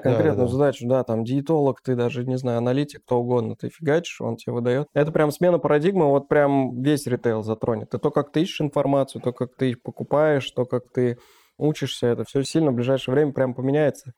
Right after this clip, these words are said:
Speaker 2: И надо на эту историю прям обратить внимание всем продуктам. Это там большой тренд, который де-факто случился уже. Просто вот очень важно теперь это в прод брать.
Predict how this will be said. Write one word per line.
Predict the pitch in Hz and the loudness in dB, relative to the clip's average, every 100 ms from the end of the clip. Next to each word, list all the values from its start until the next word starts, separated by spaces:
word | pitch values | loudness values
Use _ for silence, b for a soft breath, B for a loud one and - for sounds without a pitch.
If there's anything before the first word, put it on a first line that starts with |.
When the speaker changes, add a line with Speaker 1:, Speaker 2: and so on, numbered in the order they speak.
| - | -2
Speaker 2:
И | 135 | 2
надо | 147 151 | 4 4
на | 139 | 2
эту | 143 139 | 2 0
историю | 135 - 180 175 | -2 2 2 2
прям | 127 127 | 0 0
обратить | 123 131 143 135 | 0 -2 -4 -2
внимание | 131 151 151 | 0 2 2
всем | 117 - 120 | 0 -2 -2
продуктам. | 120 165 156 - 107 110 | 0 0 -2 -4 -8 -6
Это | 117 120 117 | -8 -8 -8
там | 113 107 | -8 -4
большой | 117 117 151 143 | -4 0 0 2
тренд, | - 156 147 | 2 0 0
который | - - 123 113 110 117 | -6 -2 -2 -2 -6 -10
де-факто | 120 117 - 139 - | -10 -8 -4 -4 -4
случился | 117 - - 165 151 117 | -18 -16 -2 -2 -2 -8
уже. | 113 110 110 - | -8 -8 -8 -6
Просто | 123 117 120 | -4 -4 -6
вот | 113 - | -8 -8
очень | 131 143 123 135 | -10 -8 -2 0
важно | 139 123 | 0 -2
теперь | 117 - 120 | -8 -6 -6
это | 117 | -6
в | 117 | -6
прод | - 120 | -2 -2
брать. | 107 | -4